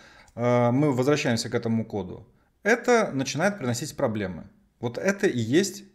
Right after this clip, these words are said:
так называемый технический долг, он же долг кодинга. Плохой код, плохой дизайн, он же дизайн, плохой код, плохой дизайн, становится долгом, когда появляется потребность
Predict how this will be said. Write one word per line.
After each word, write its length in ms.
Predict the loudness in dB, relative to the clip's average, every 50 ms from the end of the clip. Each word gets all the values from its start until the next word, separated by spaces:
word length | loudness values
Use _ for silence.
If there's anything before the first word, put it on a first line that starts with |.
| _ _ _ _
так 180 | -6 -6 -4 -2
называемый 680 | -4 -2 -2 -4 -2 0 0 0 0 -2 -4 -8 -10 -12 -8
технический 580 | -6 -6 -4 -4 -4 -4 -4 -8 -10 -8 -8
долг, 380 | -6 -4 -4 -4 -6 -8 -14 -8 -6
он 180 | -4 -2 -2
же 100 | -2 -4
долг 360 | -2 -2 -2 -2 -4 -6 -12 -10
кодинга. 420 | -8 -8 -8 -8 -14 -16 -16 -20 -20 _ _ _ _ _ _ _ _ _ _ _ _ _ _ -20 _ _
Плохой 420 | 6 6 6 6 6 6 6 6 6 6
код, 360 | 2 2 2 2 2 -2 -12 -20 -20 -20 -20 -20 _ _
плохой 340 | -2 -2 -2 2 2 2 2
дизайн, 640 | 2 2 0 2 2 4 2 2 0 -4 -10 -16 -18 _ -4
он 140 | -2 -2
же 80 | -2 -4
дизайн, 480 | -4 -6 -4 -2 -2 -2 -2 -4 -10 -12
плохой 260 | -14 -10 -8 -8 2
код, 320 | 2 2 2 2 -6 -16 -20 -20 _ _ _ _ _ _ _ _ _ _ _ _ _ _ _ _ _ _ _ _ _ _ _ _ _
плохой 280 | -8 -8 -6 -4 -6 -6
дизайн, 360 | -4 -6 -6 -6 -6 -8 -12 -18 _ _ _ _ -20 -20 -20 -20 -20 -20 -20 -20 -18 _
становится 640 | -10 -2 0 2 4 4 6 6 6 4 4 2 0
долгом, 800 | 0 4 8 10 10 10 10 6 4 2 0 0 -2 -8 -14 -20 -20 _ _ _ _ _ _ _ _ _ _
когда 340 | _ 0 0 4 6 6 6
появляется 640 | 6 6 4 4 4 4 4 4 4 4 2 0 -4
потребность 800 | 2 2 2 2 2 2 2 2 4 2 0 0 -2 -6 -10